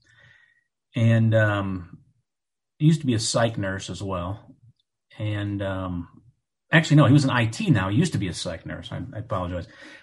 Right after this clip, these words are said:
But he, we were sitting there, and I was telling my story, and I'm, I'm embarrassed 'cause I'm at this restaurant, and I'm bawling. And, uh, he's listening to me. And I get done. He looks at me, and he says,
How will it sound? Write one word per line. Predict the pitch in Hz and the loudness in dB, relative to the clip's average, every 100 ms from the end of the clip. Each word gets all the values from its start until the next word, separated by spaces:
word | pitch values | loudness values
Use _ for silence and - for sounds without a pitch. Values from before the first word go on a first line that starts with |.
| - | -2
But | 113 | 4
he, | 147 | 6
we | 143 | 6
were | 120 | 2
sitting | - 196 | 4 4
there, | 135 131 | 4 4
and | 127 113 | 2 2
I | |
was | 107 - | 0 0
telling | - | 2
my | 139 | 2
story, | 113 117 101 110 | 0 -2 0 2
and | 110 90 - - _ - | 2 -2 -10 -20 _ 0
I'm, | 147 110 - - _ - - _ _ - | 2 2 -4 -20 _ -20 -20 _ _ -10
I'm | 117 | -4
embarrassed | 151 113 104 143 107 110 | 0 2 6 6 4 0
'cause | 110 | -2
I'm | 117 | -2
at | |
this | 107 107 | -2 -2
restaurant, | 110 123 - 87 | 0 0 -4 -6
and | 85 | 0
I'm | 131 98 | 0 0
bawling. | 90 104 101 82 90 _ _ _ _ _ _ - - _ 110 | -2 0 0 -4 -10 _ _ _ _ _ _ -20 -20 _ -12
And, | 113 110 113 110 | -4 0 2 2
uh, | 104 101 98 117 | 2 0 -4 -6
he's | 120 | -2
listening | 127 139 - 117 | 2 2 2 0
to | 120 | 2
me. | 127 147 - _ _ _ _ _ _ _ _ - | 2 2 -2 _ _ _ _ _ _ _ _ -6
And | 110 110 110 113 113 - - | 0 2 4 4 2 0 -2
I | |
get | 117 113 | -2 0
done. | 104 107 123 101 87 - _ _ _ _ - _ _ _ | 0 2 2 0 -4 -12 _ _ _ _ -20 _ _ _
He | - 131 | -2 2
looks | 127 123 | 2 4
at | 123 | 4
me, | 123 | 6
and | 131 | 6
he | 120 | 4
says, | 113 113 110 - | 2 0 -2 -6